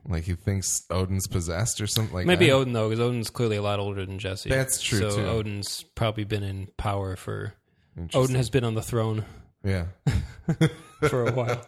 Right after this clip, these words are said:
Speaker 1: <laughs> Okay. Well, um, a-,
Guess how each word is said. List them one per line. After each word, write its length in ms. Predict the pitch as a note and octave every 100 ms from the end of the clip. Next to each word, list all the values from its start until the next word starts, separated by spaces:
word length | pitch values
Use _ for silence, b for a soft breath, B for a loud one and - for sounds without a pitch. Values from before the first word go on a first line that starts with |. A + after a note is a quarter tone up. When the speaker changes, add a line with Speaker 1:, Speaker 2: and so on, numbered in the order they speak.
| -
Speaker 1:
<laughs> 100 | A2 - B B B B B -
Okay. 380 | D3 D3 G2 D2+ -
Well, 480 | A#2 C#3+ C#3 C3+ B B B -
um, 420 | B2+ B2+ B2+ C3
a-, 100 | B2+